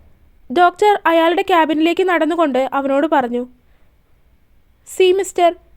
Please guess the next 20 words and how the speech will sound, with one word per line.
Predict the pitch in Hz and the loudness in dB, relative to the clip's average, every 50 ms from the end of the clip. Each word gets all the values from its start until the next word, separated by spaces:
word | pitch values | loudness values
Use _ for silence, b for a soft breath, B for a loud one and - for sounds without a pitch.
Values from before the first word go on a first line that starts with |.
| _ _ _ - | _ _ _ -2
ഇതിനു | 320 330 370 415 427 | 0 0 2 2 2
മുൻപ് | 415 403 359 359 403 | 2 0 0 0 0
പേഷ്യന്റിനെ | 392 403 359 339 330 - 359 359 339 349 320 320 320 320 311 - | 0 0 0 0 0 0 -2 -2 -2 -2 -4 -4 -4 -4 -4 -4
ഇവിടെ | 294 302 339 | -2 -2 -2
കൊണ്ടുവന്നിരുന്നു, | 359 - 339 294 269 - 320 320 302 320 302 277 240 240 214 220 - _ _ _ _ _ _ _ - | 0 0 0 0 2 2 2 2 2 0 -2 -4 -4 -6 -8 -8 -12 _ _ _ _ _ _ _ -2
അല്ലേ?" | 294 320 311 262 233 247 - _ _ _ _ _ _ _ _ _ _ _ _ _ - 330 | 0 2 2 0 -2 -4 -10 _ _ _ _ _ _ _ _ _ _ _ _ _ -2 0
രുദ്രനോട് | 359 349 - 381 370 370 381 392 381 381 381 370 - | 0 0 2 0 0 2 2 2 2 2 0 -2 0
അയാൾ | 302 302 294 302 339 | 0 0 2 0 0
ചോദിച്ചു. | 330 339 294 240 254 262 254 - 254 240 - _ _ _ _ _ _ _ _ _ _ _ _ _ _ _ _ - | 0 2 2 2 2 0 -4 -8 -10 -10 -12 _ _ _ _ _ _ _ _ _ _ _ _ _ _ _ _ -2
"യെസ്." | 277 254 247 247 - - - - _ _ _ _ _ _ _ _ _ _ _ _ _ _ _ _ _ - | -2 -2 -2 -4 -10 -20 -20 -20 _ _ _ _ _ _ _ _ _ _ _ _ _ _ _ _ _ -6
"ഉം, | 311 320 311 285 254 240 254 - _ _ _ _ _ _ _ _ _ _ - | -4 -4 -4 -4 -4 -6 -8 -12 _ _ _ _ _ _ _ _ _ _ -2
പേഷ്യന്റിന്റെ | 359 349 359 330 - 392 381 440 415 427 403 | -2 -2 0 0 -2 0 0 0 -2 -2 -2
റെക്കോർഡ്സ് | 370 349 311 - - 349 349 381 - - 427 | 0 -2 -2 -2 -2 -2 -2 -2 -2 -2 -2
ഞാൻ | 392 359 | -2 0
കണ്ടു. | 330 - 302 262 247 226 - - _ _ _ _ _ _ _ _ _ _ _ - | 0 -2 -2 -2 -4 -6 -8 -10 _ _ _ _ _ _ _ _ _ _ _ -2
ആളൊരു | 339 359 381 427 453 466 | 0 2 2 2 2 2
ക്യാൻസർ | 440 - 392 330 311 302 294 - 403 415 403 415 | 2 0 0 0 0 0 -2 -2 -2 -2 0 0
പേഷ്യന്റാണ്, | 392 359 - 370 359 339 330 285 233 196 214 - _ _ _ _ _ - | 0 0 -2 -2 -2 0 0 0 -2 -2 -6 -12 _ _ _ _ _ -2
അല്ലേ?" | 320 320 311 269 220 226 - _ _ _ _ _ _ _ _ _ _ - - - - - - - - - | 0 0 0 0 -2 -4 -8 _ _ _ _ _ _ _ _ _ _ -6 -4 -4 -4 -6 -10 -12 -10 -8
"അതെ. | 269 262 254 294 277 | -6 -2 -2 -2 -2